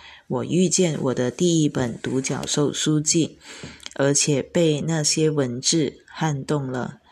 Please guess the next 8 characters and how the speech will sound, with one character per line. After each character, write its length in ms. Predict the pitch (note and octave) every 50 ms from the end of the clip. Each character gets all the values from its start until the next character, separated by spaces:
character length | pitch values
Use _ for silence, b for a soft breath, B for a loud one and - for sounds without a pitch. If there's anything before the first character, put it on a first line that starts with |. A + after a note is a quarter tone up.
| b b b b b b b b _ _
他 240 | - - F#3+ F#3 F#3+
们 220 | F#3 F3 D#3 D3+
的 280 | D3 D3 C#3 C3+ C3 B2
犄 320 | - - - - F3+ F3+ F3+
角 340 | - - C#3+ B2+ - - - _ _
可 180 | - D#3+ C3
以 420 | C3 C#3+ C#3+ C3+ B2+ A#2+ - - _ _ _
被， 500 | - D3+ D3+ D3+ C#3+ C3+ B2 A#2 - -